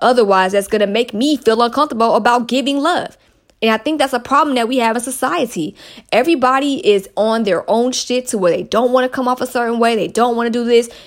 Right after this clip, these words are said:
And they, and all of a sudden, all this outpouring of love just comes out of nowhere. And I think as a society, we should make it more of a normal thing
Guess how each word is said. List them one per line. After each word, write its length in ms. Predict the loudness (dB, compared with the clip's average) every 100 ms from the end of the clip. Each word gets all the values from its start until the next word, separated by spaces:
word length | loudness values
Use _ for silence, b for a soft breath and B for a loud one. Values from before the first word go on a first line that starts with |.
| B B
And 160 | 0
they, 180 | 2 0
and 80 | 0
all 220 | 2 2
of 80 | 2
a 60 |
sudden, 500 | 2 0 0 -2 -6 _ _ _ _ _ _ -12 0
all 220 | 2 4
this 140 | 2 0
outpouring 500 | 0 0 0 0 2
of 80 | 0
love 200 | 0 -2
just 160 | -6
comes 180 | -8 -4
out 120 | -4
of 80 | -4
nowhere. 1120 | -2 0 4 4 6 6 6 4 2 -4 -10 _ _ _ _ _ _ _ _ _ _ -2
And 120 | 2
I 80 | 2
think 340 | 0 -4 -2 -2
as 120 | -2
a 20 |
society, 560 | -6 -2 0 0 0 0
we 120 | -2
should 220 | 0 -2
make 320 | 0 -2 -2
it 340 | -4 -4 -8 -8
more 720 | -2 0 2 2 2 2 0
of 140 | 0
a 200 | 2 2
normal 500 | 0 0 2 2 2
thing 540 | 0 -2 0 -2 -4